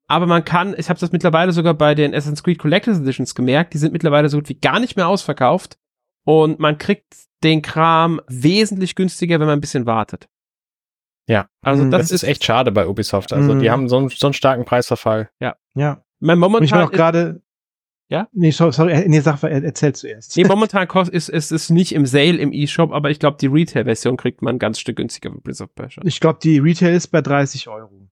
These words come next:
Speaker 1: Meine ich nämlich auch, sowas in der Richtung, weil ich glaub, nee, ich glaub, ko-,
Speaker 3: Mhm.
Speaker 1: momentan liegt sie tatsächlich bei vierzig Euro für die Switch.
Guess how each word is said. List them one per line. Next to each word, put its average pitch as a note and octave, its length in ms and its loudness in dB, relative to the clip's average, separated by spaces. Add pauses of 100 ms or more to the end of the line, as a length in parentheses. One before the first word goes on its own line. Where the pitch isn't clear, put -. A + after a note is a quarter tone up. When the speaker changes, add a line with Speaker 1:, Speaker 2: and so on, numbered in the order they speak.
(140)
Speaker 1:
Meine C#3+ 240 0
ich D#3 80 -8
nämlich C#3 240 -2
auch, C3+ 140 0
sowas D3+ 240 -2
in D#3 40 -2
der C#3+ 80 -2
Richtung, C#3+ 300 -6
weil A2+ 120 0
ich A#2 120 -4
glaub, D#3 260 -2 (500)
nee, D3+ 120 4
ich F#3 60 2
glaub, F3 280 0
ko-, C3 140 -2
Speaker 3:
Mhm. B2+ 60 0
Speaker 1:
momentan G3+ 260 2
liegt F#3+ 140 -2
sie F#3+ 80 0
tatsächlich F3+ 260 0
bei E3 80 0
vierzig - 400 -2
Euro A#2 220 -2
für - 160 -8
die A2+ 60 -6
Switch. - 420 -10